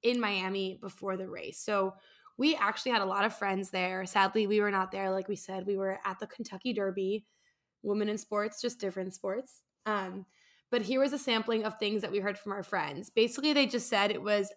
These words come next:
a massive party. Every corner seemed to have a different music playing between all of the sessions.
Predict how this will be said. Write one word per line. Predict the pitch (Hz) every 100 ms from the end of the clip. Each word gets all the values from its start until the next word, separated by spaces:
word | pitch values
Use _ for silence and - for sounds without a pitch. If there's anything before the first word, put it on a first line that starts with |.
| _ -
a |
massive | 208 185 185 202 185
party. | 190 190 185 190 - -
Every | 214 208
corner | 208 208 202 196
seemed | 226 208
to |
have | 190 190
a |
different | 185 190 202 196
music | 202 190 196 -
playing | - 190 190 190 190
between | 185 202 185
all | 185
of | 185
the | 196
sessions. | 262 254 262 240 233